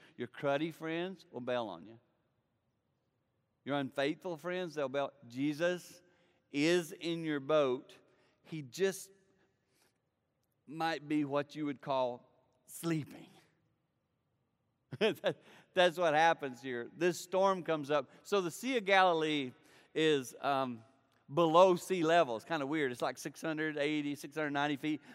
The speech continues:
below sea level, which sounds weird. It's a sea. How can it be below sea level? But it is. So the sea's here, Sea of Galilee is here. And in the area where that occurs, there,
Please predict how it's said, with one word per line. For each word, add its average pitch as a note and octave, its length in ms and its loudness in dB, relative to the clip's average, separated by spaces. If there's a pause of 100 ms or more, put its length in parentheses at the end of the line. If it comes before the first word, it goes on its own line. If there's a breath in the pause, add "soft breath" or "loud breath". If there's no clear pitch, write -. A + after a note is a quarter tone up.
below F3 460 10
sea G#3+ 260 -2
level, C3+ 320 4
which D#3 140 -4
sounds F3 340 0
weird. D#3 280 2
It's F3+ 180 0
a F#3 120 0
sea. G3 500 2 (200 loud breath)
How G3+ 120 10
can G#3+ 180 2
it F#3 80 -6
be A3 140 4
below A#3 240 6
sea D#4+ 260 0
level? F3+ 320 6
But C3+ 180 -6
it C#3+ 120 -4
is. C#3+ 180 -4 (1500)
So C3+ 120 -8
the C3+ 100 -10
sea's F3 300 -8
here, D3 340 -4
Sea C#3+ 180 -10
of B2+ 120 -8
Galilee A#2+ 400 -4
is A2 100 -16
here. A#2 560 -8 (1200)
And D#3 120 -4
in D3+ 100 -4
the C#3+ 120 -4
area D3+ 320 0
where D3 180 -6
that B2+ 160 -4
occurs, C3 500 -6
there, A#2+ 240 -8